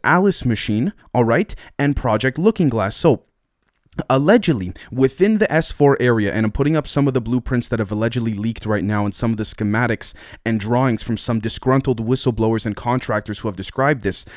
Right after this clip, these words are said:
from the military-industrial complex, there is a certain level, on the forty-second level, excuse me, which is why you see level four to two. It's a little bit of a psychological warfare apparatus in the sense of, you know,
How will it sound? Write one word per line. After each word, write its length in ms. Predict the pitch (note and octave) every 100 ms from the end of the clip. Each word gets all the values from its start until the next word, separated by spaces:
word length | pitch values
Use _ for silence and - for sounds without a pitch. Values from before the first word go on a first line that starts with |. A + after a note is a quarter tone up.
| -
from 160 | - A#2
the 60 |
military-industrial 720 | A#2+ A#2 A2+ A#2+ A#2 A2 - G#2+
complex, 540 | - D3 - G#2+ - - -
there 280 | A#2+ D#3 G3+
is 120 | G3
a 60 | D#3
certain 560 | - F#3 F3+ F#3 D#3
level, 380 | C#3 C#3+ F#2+ E2 -
on 180 | - C3+
the 80 | C3+
forty-second 1600 | - - E3+ A3+ A3+ A3 - F#3+ F3+ - - - - E3 E3 C#3
level, 280 | B2+ A#2 G2+
excuse 360 | - - C#3
me, 80 | A2+
which 160 | G#2+ A#2
is 100 | B2+
why 80 | B2+
you 140 | B2+
see 240 | - C3 - -
level 320 | B2 B2+ C3
four 320 | - - D#3+
to 60 | C#3+
two. 260 | - D3 A2+
It's 160 | -
a 20 |
little 160 | B2+ D3
bit 140 | C3+
of 100 | C#3
a 40 | A#2
psychological 680 | - C3+ B2+ B2 A#2 - A2
warfare 400 | A2+ A#2 - A2
apparatus 560 | G#2+ G2+ G#2 G#2 -
in 60 | G2
the 80 | F2+
sense 340 | - G#2+ -
of, 160 | G2+ - - -
you 100 | B2
know, 240 | G#2+ G2+